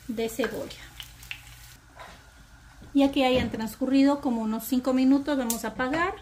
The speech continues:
y los ponemos en el vaso de la licuadora sin nada de agua.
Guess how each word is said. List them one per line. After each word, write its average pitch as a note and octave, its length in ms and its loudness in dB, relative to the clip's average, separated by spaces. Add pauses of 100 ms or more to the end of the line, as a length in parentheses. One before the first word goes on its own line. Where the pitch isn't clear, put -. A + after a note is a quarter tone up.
(3250)
y C#4+ 140 6
los D4 180 2
ponemos C4 420 4
en A3+ 140 -2
el G#3+ 100 -2
vaso B3+ 460 2
de A#3 100 -4
la G#3 100 -4
licuadora C#4 800 0
sin A#3 400 -2
nada C4+ 560 0
de A3 420 2
agua. G#3 420 -2